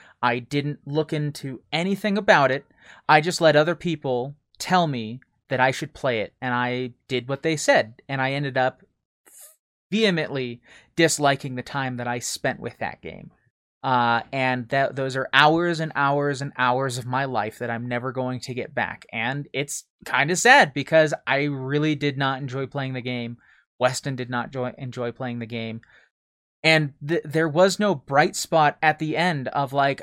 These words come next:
"Oh, there was something at the end that made it all worth it," or, you know, there was some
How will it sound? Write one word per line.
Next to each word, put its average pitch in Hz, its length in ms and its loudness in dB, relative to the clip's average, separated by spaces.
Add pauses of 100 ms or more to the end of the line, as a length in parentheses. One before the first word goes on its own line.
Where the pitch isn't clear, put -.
"Oh, 170 300 4
there 135 180 -2
was 131 160 -6
something 202 460 2
at 180 100 0
the 170 160 -4
end 156 280 0
that 139 140 -2
made 147 200 -2
it 143 60 -2
all 135 200 0
worth 135 300 -6
it," 107 160 -6
or, 123 420 -6
you 135 140 -10
know, 113 160 -6
there 120 100 -6
was 123 140 -6
some 185 400 0